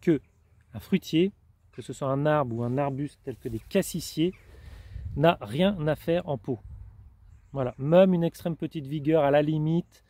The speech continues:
euh, parce qu'on n'a vraiment pas la place de mettre autre chose, et ces toutes petites vigueurs avec des variétés type, euh, par exemple, spur pour, euh, les arbres, euh, c'est-à-dire qui produisent sur le tronc, bon, euh, admettons, ce qu'on appelle des arbres colonnaires, par exemple.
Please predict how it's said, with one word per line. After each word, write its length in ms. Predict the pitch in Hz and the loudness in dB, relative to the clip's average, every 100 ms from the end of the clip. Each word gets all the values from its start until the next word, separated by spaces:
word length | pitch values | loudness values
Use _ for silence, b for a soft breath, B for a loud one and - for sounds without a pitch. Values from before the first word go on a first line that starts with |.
| b b b - | b b b -12
euh, 300 | 127 127 127 | -4 -2 -2
parce 240 | - 131 - | -4 -8 -8
qu'on 180 | 139 | -6
n'a 100 | 131 | -4
vraiment 220 | 117 139 147 | -2 -2 0
pas 120 | 147 | 0
la 100 | 135 | 0
place 220 | 147 131 | -2 -4
de 60 | 127 | -4
mettre 240 | 127 - | -4 -8
autre 100 | 120 | -12
chose, 260 | - 160 143 | -6 -4 -4
et 60 | |
ces 180 | 110 113 | -6 -12
toutes 240 | - 180 | -10 -10
petites 320 | - 180 170 151 | -8 -10 -10 -10
vigueurs 440 | 156 160 165 156 | -2 0 2 2
avec 160 | 131 123 | 2 -2
des 100 | 120 | -4
variétés 400 | 127 123 - 135 | -4 -4 -6 -14
type, 240 | - 123 - | -14 -16 -12
euh, 80 | 117 | -12
par 140 | 117 | -10
exemple, 280 | 113 117 113 | -10 -8 -8
spur 360 | - 156 170 165 | -10 -2 -2 -2
pour, 240 | 131 120 | -6 -6
euh, 60 | 113 | -6
les 260 | 113 107 | -6 0
arbres, 320 | 156 202 156 - B B B B - | 2 2 0 -6 B B B B -14
euh, 120 | 120 | -12
c'est-à-dire 400 | 107 120 123 123 | -10 -12 -8 -8
qui 120 | - - | -8 -10
produisent 320 | 139 131 127 | -6 -6 -8
sur 180 | - 123 | -6 -4
le 100 | 127 | -2
tronc, 260 | 170 180 | 0 0
bon, 260 | 135 143 131 | 0 0 2
euh, 100 | 131 | 0
admettons, 520 | 135 147 151 143 135 | -2 -2 -2 -4 -6
ce 140 | 110 - | -8 -14
qu'on 140 | 113 | -14
appelle 240 | 107 131 127 | -12 -8 -6
des 160 | 117 | -4
arbres 160 | 123 - | -4 -6
colonnaires, 420 | 135 139 139 131 | -4 -2 -2 -4
par 160 | 113 107 | -8 -14
exemple. 260 | 104 98 | -14 -14